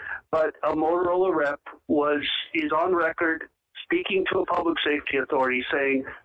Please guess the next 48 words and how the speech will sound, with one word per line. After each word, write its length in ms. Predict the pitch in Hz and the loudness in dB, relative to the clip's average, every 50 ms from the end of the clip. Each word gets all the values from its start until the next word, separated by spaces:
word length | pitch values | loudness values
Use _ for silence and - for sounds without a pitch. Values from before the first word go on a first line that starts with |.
| _ - | _ -4
"Buy 160 | 175 147 160 | 0 0 0
a 120 | 180 185 | 0 -2
few 200 | - 202 196 185 180 | -2 -2 -2 -2 -2
spare 280 | - - 175 170 170 | -2 -2 -2 -2 -2
parts, 300 | - 165 160 151 143 - - | -2 -2 -2 -2 -2 -2 0
you'll 80 | 147 135 | 0 0
get 140 | 135 117 - - - | 0 0 -2 -4 -2
five 220 | 143 135 151 160 | -2 -2 -2 0
more 160 | 156 147 143 | 0 0 0
years 260 | 135 139 139 127 127 123 | 2 2 0 0 0 0
use 180 | - 185 185 180 - 131 | 0 0 0 0 0 -2
out 120 | 107 101 | -2 0
of 100 | 95 85 | 0 0
those." 280 | 78 73 - - - - - - - _ _ _ _ _ _ _ _ _ - - - - - - | 0 -2 -2 -4 -4 -4 -4 -6 -8 _ _ _ _ _ _ _ _ _ -20 -20 -16 -8 -4 -2
So 240 | 180 156 156 151 - - _ | 0 0 0 -2 -4 -8 _
I'm 220 | - - - 147 151 | -4 -2 -2 0 0
not 200 | 147 135 131 127 | 2 2 0 0
asserting 460 | 120 - - - 156 147 147 147 139 127 | -2 -2 -2 0 0 0 0 0 2 2
that 120 | 127 - | 2 2
we 140 | 156 131 120 | 2 2 2
will, 480 | 123 151 196 214 196 131 - - - - - - - | 4 4 4 4 2 2 2 0 -2 -2 -4 -4 -4
especially 460 | - - 143 139 - - 147 139 131 | -2 -2 -2 -2 -2 0 0 2 0
if 120 | 123 120 - | 0 0 0
we, 400 | - 135 135 131 117 107 - 113 - - _ _ - | 0 2 2 2 0 0 -2 -4 -8 -10 _ _ -4
the 100 | 143 139 131 - - - | -4 -4 -4 -4 -6 -4
Televate 480 | - 143 147 143 147 143 143 139 135 - | 0 0 2 2 2 0 0 0 -2 0
report 500 | - 147 135 127 - - 143 139 139 - - | -2 -2 -2 -2 -2 -2 -2 -2 -2 -2 -4
comes 220 | 151 151 151 143 | 0 0 2 2
out 300 | 143 139 135 139 143 - | 2 2 0 0 -2 -2
and 80 | 143 135 - | -2 -2 0
says 260 | 143 135 135 127 127 | 0 0 0 0 0
we 120 | 135 135 131 | 0 0 2
need 360 | 139 131 131 131 123 127 123 - _ _ _ _ _ _ _ _ _ _ - | 2 2 2 0 -2 -4 -6 -12 _ _ _ _ _ _ _ _ _ _ -4
to 280 | - 151 143 135 131 120 127 143 | -2 0 2 2 2 2 2 2
have 100 | 139 131 | 0 0
a 80 | 135 | 0
backup 380 | 127 139 135 127 - - 139 135 - | -2 -2 -2 -2 0 -2 -4 -2 -2
site 220 | - 135 127 127 135 | -2 -2 0 2 2
in 120 | 147 143 | 2 2
Barre 460 | 127 131 127 127 127 127 131 131 131 | 2 2 2 2 2 2 0 0 0
and 100 | 123 123 | 0 2
the 120 | 131 131 120 | 2 2 2
I 140 | 120 127 - | 0 -2 -2
P 140 | - 139 135 | -4 -4 -4
console 460 | 127 - 131 127 123 - 135 131 131 | -2 -2 -2 -2 -2 -2 0 0 0
might 220 | 123 127 127 127 123 | 0 0 -2 -2 -2
be 140 | 127 123 113 | -4 -2 -2
better 260 | 131 123 120 113 | -2 0 0 0